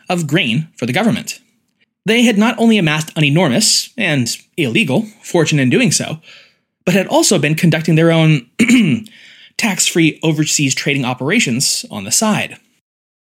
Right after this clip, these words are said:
Ultimately, the law caught up with them, and they were found guilty. Their property and estates were confiscated, and they, along with both of their entire families, were imprisoned.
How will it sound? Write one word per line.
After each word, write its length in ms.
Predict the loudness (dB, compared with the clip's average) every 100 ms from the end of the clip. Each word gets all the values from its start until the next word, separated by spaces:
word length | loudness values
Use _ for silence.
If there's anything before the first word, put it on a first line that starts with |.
| _ _ -4
Ultimately, 440 | -2 0 0 0 -2
the 160 | -2
law 200 | 0 0
caught 240 | -2 -4 -2
up 160 | -2
with 140 | -4 -6
them, 200 | -14 -18 _ _ -4
and 240 | -2 -4
they 200 | -2 -2
were 120 | -2
found 360 | -4 -4 -6 -4
guilty. 480 | -6 -6 -12 -16 _ _ _ _ _ _ -4
Their 100 | -4
property 440 | 0 0 2 2 0
and 120 | -2
estates 380 | -2 -2 -2 -6
were 120 | -12
confiscated, 760 | -4 -4 -2 -4 -6 -10 -18 _ _ -10
and 140 | -4
they, 300 | -2 -4 -8 _ _ -4
along 280 | 0 0 0
with 160 | -2
both 160 | -2 -2
of 60 |
their 120 | 0 -2
entire 400 | -4 -2 -4 -2
families, 600 | -2 -2 -2 -4 -6 -6
were 80 | -6
imprisoned. 520 | -4 -4 -4 -6 -16